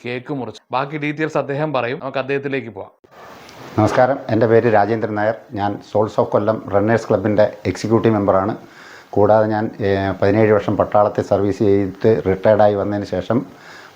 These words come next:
Speaker 2: പതിനെട്ട് വർഷം പോലീസ് സർവീസ് ചെയ്ത് റിട്ടയേർഡായിട്ട് ഇപ്പോൾ ഏകദേശം നാല് വർഷമായി.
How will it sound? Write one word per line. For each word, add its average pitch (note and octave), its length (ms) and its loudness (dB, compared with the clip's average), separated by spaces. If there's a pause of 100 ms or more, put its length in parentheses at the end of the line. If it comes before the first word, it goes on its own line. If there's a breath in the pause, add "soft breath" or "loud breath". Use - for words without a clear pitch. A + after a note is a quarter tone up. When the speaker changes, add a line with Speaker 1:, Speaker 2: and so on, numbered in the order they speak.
(120)
Speaker 2:
പതിനെട്ട് A2 320 2
വർഷം G#2+ 280 0
പോലീസ് A2 400 0 (240)
സർവീസ് G2 280 0
ചെയ്ത് G2+ 200 2
റിട്ടയേർഡായിട്ട് G2 480 2
ഇപ്പോൾ - 120 -2
ഏകദേശം G2+ 400 0
നാല് G2+ 240 4
വർഷമായി. D#2 420 0